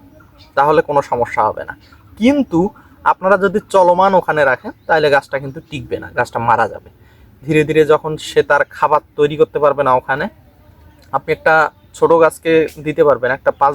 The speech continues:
বছর, ছয় বছর যখন পার হয়ে যাবে, এই গাছটাকে খাদ্য দেওয়ার মতো ক্যাপাবিলিটি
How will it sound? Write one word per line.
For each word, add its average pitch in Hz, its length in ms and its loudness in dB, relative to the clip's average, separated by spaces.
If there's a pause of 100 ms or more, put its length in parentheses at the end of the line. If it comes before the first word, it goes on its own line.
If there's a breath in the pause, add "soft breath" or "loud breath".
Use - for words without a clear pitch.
বছর, 147 260 -12
ছয় 160 240 2
বছর 160 200 0 (120)
যখন 156 220 -2
পার 147 220 2
হয়ে 135 200 4
যাবে, 123 160 0 (640 soft breath)
এই 175 220 2
গাছটাকে 175 420 0 (200)
খাদ্য 151 220 -2 (120)
দেওয়ার 160 260 4
মতো 123 140 -4 (160)
ক্যাপাবিলিটি 165 540 -2